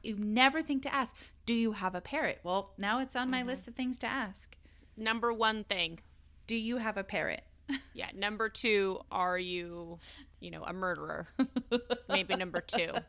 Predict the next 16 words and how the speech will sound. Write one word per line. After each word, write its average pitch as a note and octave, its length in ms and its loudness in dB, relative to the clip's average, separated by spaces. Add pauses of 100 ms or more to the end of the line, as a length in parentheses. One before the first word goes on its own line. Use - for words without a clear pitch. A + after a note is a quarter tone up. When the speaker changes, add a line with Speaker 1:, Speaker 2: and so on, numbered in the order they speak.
(280)
Speaker 2:
after F#3+ 360 8
the F3+ 100 -2
parrot E3 400 -4
question. - 680 -6 (180)
Speaker 1:
Exactly. G3 640 -2 (500)
Speaker 2:
If A#3+ 120 -4
I A#3 120 0
had D#4 140 0
a G4 40 -6
parrot, G3+ 460 0
it G3 160 0
would G3 120 -6 (100)
s-, - 140 -12 (340)
swear. F3 800 -2 (460)
It G#3 100 -4
would G3+ 160 -6